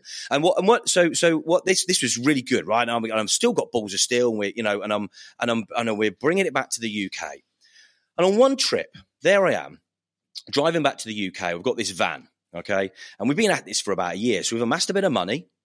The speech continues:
okay? And we've got some stuff going on. And in the back of the van, we've got some camping gear and a load of cigarettes, right? Pretty standard back in the day. This is, like, ninety-five, right? Ninety-six we're going into now.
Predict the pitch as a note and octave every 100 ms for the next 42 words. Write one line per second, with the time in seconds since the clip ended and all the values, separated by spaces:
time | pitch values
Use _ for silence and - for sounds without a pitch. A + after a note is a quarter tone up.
0 | _ _ G#2 - A2+ A#2+ - G#2 A2+ G#2+
1 | D#3+ D#3 F#3 - A#2 - G#2 G2 G2 B2
2 | A#3+ A3 F3 D#3+ C3+ G#2+ G#2 G2+ - -
3 | G2+ - C#3+ C3 C3+ B2 B2 B2 A#2+ -
4 | - A2+ B2 C#3 D#3+ D#3+ C3 - A2+ G2+
5 | D#2 - - - - G2 G2 F3+ D3 -
6 | C#3 C3 G#2+ F2 F2 - F2+ D#2+ C#2+ C2+
7 | F#2+ G#2 F#2 F#2 E2+ G#2 G2 - F2 F2+
8 | C#2+ A#1+ D2+ F#2+ A2 G2+ G2+ - F#2+ -
9 | G#2 - - E2 D#2 D2 C#2+ - C#2+ C2+
10 | A#1+